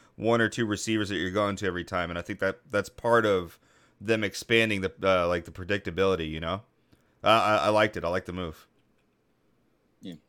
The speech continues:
Speaker 1: But,
Speaker 2: I, I
Speaker 1: uh,
Speaker 2: liked it too. And he, he looks athletic, and he looks like a guy who can go get you one or two yards on some of those plays when you need it.
Speaker 1: Yeah.
Speaker 2: Um, but yeah, I,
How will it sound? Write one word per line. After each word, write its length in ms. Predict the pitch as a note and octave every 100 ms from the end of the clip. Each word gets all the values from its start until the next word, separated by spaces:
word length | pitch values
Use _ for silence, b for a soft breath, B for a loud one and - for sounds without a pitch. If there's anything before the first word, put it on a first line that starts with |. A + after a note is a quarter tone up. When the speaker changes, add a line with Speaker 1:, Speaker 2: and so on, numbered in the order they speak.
| _
Speaker 1:
But, 260 | A#2 A#2 -
Speaker 2:
I, 60 | B2
I 120 | A2
Speaker 1:
uh, 80 | G#2
Speaker 2:
liked 160 | F#2+ G2
it 100 | A#2+
too. 220 | B2+ B2
And 160 | B2 B2
he, 260 | C#3 C3+
he 100 | D#3
looks 240 | D3+ D3+ D3+
athletic, 500 | C3+ B2 B2+ C#3 C3+
and 100 | A#2
he 120 | A2+
looks 240 | A#2 -
like 120 | A#2
a 80 | A2+
guy 240 | G#2 G#2+ A2
who 100 | A2
can 100 | G#2+
go 140 | G2+
get 220 | F#2 G#2
you 320 | A2 G#2 G2+ G2
one 280 | G2 G2
or 100 | F#2+
two 160 | F#2 G#2
yards 520 | F#2+ F2+ F#2 F#2 E2+
on 160 | F2+ F2+
some 220 | - F#2+
of 60 | F2+
those 200 | F2+ -
plays 400 | F#2+ F2+ E2+ F2
when 120 | F2
you 140 | E2+
need 220 | F2 F#2
it. 140 | G2+ - _ _
Speaker 1:
Yeah. 220 | G2+ A2 - _ _ _
Speaker 2:
Um, 440 | E2 E2+ D#2+ D#2 -
but 200 | F#2+ E2
yeah, 260 | G#2+ B2
I, 220 | F2+ G#2